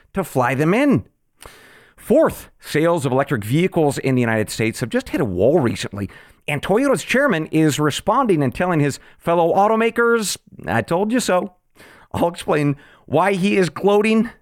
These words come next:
in about fifteen minutes. But first, before we get to our top stories of the morning,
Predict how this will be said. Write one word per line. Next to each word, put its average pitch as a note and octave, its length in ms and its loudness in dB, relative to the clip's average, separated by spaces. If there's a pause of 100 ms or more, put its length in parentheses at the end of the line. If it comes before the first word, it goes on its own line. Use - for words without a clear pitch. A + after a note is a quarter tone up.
in D3 120 -2
about C#3 200 -2
fifteen B2 420 0
minutes. - 400 -6 (840)
But F#3+ 160 0
first, D#3 360 0
before C#4+ 340 2
we B3+ 100 2
get F#3 180 0
to D3+ 80 0
our D3+ 80 2
top D3+ 220 -2
stories C#3+ 380 0
of G#2+ 80 0
the A#2 80 -2
morning, A2+ 440 2